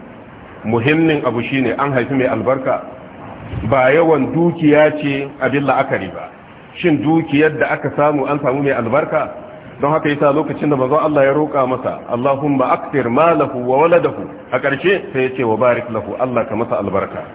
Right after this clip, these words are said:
Wa barik lahu fi ma a'taytahu, ka masa albarka cikin kyautar da ka bashi." Al-Imam an-Nawawi bisa ga wannan dalili a sharhin wannan hadisin, a Sahih Muslim, eh, juz'i na sha shida, shafi na talatin da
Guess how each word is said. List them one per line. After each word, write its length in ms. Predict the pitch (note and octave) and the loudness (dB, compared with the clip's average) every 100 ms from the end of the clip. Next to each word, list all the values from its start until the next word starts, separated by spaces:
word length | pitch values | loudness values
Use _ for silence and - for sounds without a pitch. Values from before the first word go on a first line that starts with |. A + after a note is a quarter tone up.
| - - - - - - | -18 -18 -18 -18 -18 -10
Wa 60 | F2+ | -2
barik 360 | A2 A#2+ A#2+ B2 | 2 2 0 -2
lahu 280 | C3 C3+ C3 | -2 -2 -2
fi 120 | A#2+ | 0
ma 100 | A2+ G2+ G2+ | 0 0 -2
a'taytahu, 480 | - G2 - E2+ E2+ | -2 -4 -4 -10 -6
ka 80 | G#2+ | -2
masa 220 | A#2 B2+ | 0 0
albarka 440 | G2+ G2+ C#3+ C#3 A#2 | -2 0 -2 0 -2
cikin 200 | - B2+ | 0 -4
kyautar 260 | A#2+ G2+ C3 | -2 0 0
da 80 | A2 | 0
ka 120 | - | 0
bashi." 340 | G2+ F#2+ - C#2+ - - - - - - | 0 0 -4 -14 -18 -20 -20 -20 -20 -4
Al-Imam 400 | A#2 C3+ C#3 G#3+ F#3 | -2 0 2 4 4
an-Nawawi 580 | E3 D#3+ C#3+ C#3+ D3 C#3+ - - - - | 4 4 4 2 0 -4 -12 -18 -18 -6
bisa 260 | F3+ F3+ D3 | -2 0 2
ga 80 | |
wannan 300 | D3 D3+ D3 | 4 4 2
dalili 340 | C3 B2+ C3+ C3 | 2 0 0 -2
a 80 | A2+ | 0
sharhin 300 | F3 E3+ D#3 C3+ | 0 0 2 0
wannan 220 | C#3 A#2+ | 0 -2
hadisin, 400 | G#2 A2+ - F2 - - - - - - - - - | -2 -4 -6 -12 -16 -20 -20 -20 -20 -20 -20 -20 -4
a 80 | G#2 G#2 | -4 -2
Sahih 240 | A#2+ D#3 B2+ | 0 0 0
Muslim, 640 | B2 B2+ C3+ B2+ B2 B2+ - | 0 -2 0 0 0 -6 -2
eh, 320 | G#2+ G2+ G2 - - G#2+ | 2 2 2 -2 -10 -2
juz'i 300 | C3+ C3 A#2+ | 0 0 2
na 80 | A#2+ | 2
sha 180 | A#2 B2 | 2 -2
shida, 400 | D3+ D3+ D3 D3 | 0 2 2 2
shafi 220 | B2 A#2+ A2 | -2 -2 -2
na 80 | |
talatin 400 | G#2+ G2+ F#2+ A#2 | -2 -2 -2 0
da 60 | G2+ | -2